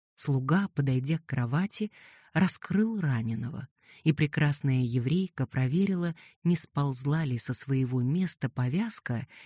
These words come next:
и нет ли каких-либо осложнений. Она выполнила это с такой грацией, так просто и скромно, что даже и самый строгий блюститель нравов не нашел бы здесь ничего оскорбительного для женского достоинства.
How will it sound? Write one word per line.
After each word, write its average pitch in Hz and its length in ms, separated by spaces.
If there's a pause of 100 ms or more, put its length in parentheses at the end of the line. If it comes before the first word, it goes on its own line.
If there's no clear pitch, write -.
(160)
и 156 100
нет 151 380
ли 165 120
каких-либо 139 840
осложнений. 147 840 (840)
Она 202 220
выполнила 160 640
это 165 380
с - 140
такой 143 400
грацией, 131 720 (380)
так - 240
просто 180 480
и 123 40
скромно, 175 680 (420)
что 175 200
даже 190 280
и 175 60
самый 196 460
строгий 165 500
блюститель 156 800
нравов 160 600
не 127 100
нашел 127 360
бы 117 160
здесь 131 540
ничего 131 440
оскорбительного 175 1000
для 139 260
женского 120 520
достоинства. - 840